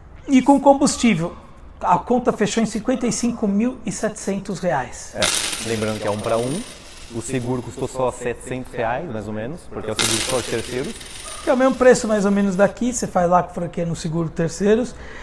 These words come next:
Speaker 1: O documento, vi aqui, cento e cinquenta reais de documento.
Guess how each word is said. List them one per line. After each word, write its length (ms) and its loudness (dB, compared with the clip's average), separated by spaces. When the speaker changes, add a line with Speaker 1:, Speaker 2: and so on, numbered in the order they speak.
Speaker 1:
O 80 4
documento, 680 8
vi 180 2
aqui, 200 0
cento 460 2
e 40 4
cinquenta 640 4
reais 380 6
de 80 -2
documento. 580 -2